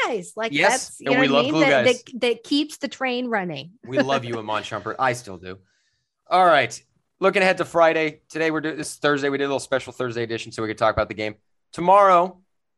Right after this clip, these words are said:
Speaker 2: we are gonna have our normal Friday podcast either right before the game or after the Kings game at home against Utah. They play two straight home games against the Jazz and against the Warriors. I don't know if we've locked in our guest for tomorrow.
Speaker 1: We,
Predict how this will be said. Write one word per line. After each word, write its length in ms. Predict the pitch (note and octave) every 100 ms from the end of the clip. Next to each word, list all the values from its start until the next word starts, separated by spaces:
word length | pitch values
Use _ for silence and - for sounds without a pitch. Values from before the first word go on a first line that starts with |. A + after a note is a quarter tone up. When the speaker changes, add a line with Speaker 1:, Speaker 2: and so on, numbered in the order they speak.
| _ _ _ _
Speaker 2:
we 180 | C3+ D3+
are 240 | D3 D3
gonna 760 | C#3+ C#3+ C#3+ C#3 C3+ C3+ C3 B2+ _ _ _ _ _ _ _
have 180 | A2+ B2
our 80 | C3+
normal 220 | B2+ C#3
Friday 240 | C3 C3 C3+
podcast 580 | B2+ B2+ B2+ B2+ - - _ _ _ -
either 220 | C#3 C3+
right 220 | B2+ C#3
before 260 | C#3 C3+ D3
the 80 | C#3+
game 240 | D3 C#3+
or 220 | C3 B2
after 480 | D3 C#3+ - C3+ B2 -
the 80 |
Kings 320 | B2 C3+ C3 B2
game 380 | B2+ B2 A#2+ -
at 160 | B2 A#2+
home 280 | B2+ B2
against 280 | A#2+ A#2+ A#2
Utah. 220 | A#2+ A#2+
They 100 | A#2+
play 160 | B2+ C3
two 120 | C3
straight 220 | C3+ E3+ D3
home 160 | C3+
games 280 | C3 D3 - -
against 260 | G#2+ B2+
the 80 | C#3
Jazz 360 | C3 B2+ E3+ - _ _ _
and 80 | A#2+
against 200 | B2 A#2+
the 80 | D#3+
Warriors. 480 | C3 B2+ D#3+ F3+ _ _ _ _
I 100 | -
don't 100 | C3+
know 80 | C#3
if 80 | C3+
we've 120 | A#2+
locked 260 | C3 C3+ C#3+
in 80 | C3+
our 80 |
guest 300 | A#2+ C3 C3
for 120 | - C3
tomorrow. 520 | B2 B2 B2 C#3 - _ _ _
Speaker 1:
We, 180 | - A#3